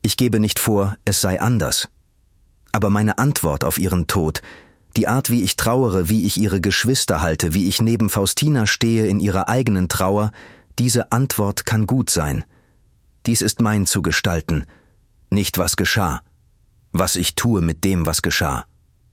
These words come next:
Der Ring an meinem Finger fängt das erste graue Licht, Großvaters Ring, den ich drehe, bevor ich im Senat spreche, vor Entscheidungen, die das Leben anderer formen. Ich drehe ihn jetzt.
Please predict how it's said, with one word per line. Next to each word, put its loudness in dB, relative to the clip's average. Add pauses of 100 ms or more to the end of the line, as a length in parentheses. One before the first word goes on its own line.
(680)
Der 0
Ring 2
an 2
meinem 0
Finger 0
fängt -2
das 0
erste -2
graue 0
Licht, -2 (540)
Großvaters 0
Ring, -4 (540)
den 2
ich 0
drehe, 2
bevor 0
ich -2
im 0
Senat 0
spreche, -2 (220)
vor 0
Entscheidungen, 0
die 0
das 0
Leben 4
anderer 0
formen. 0 (640)
Ich -2
drehe 2
ihn 0
jetzt. -2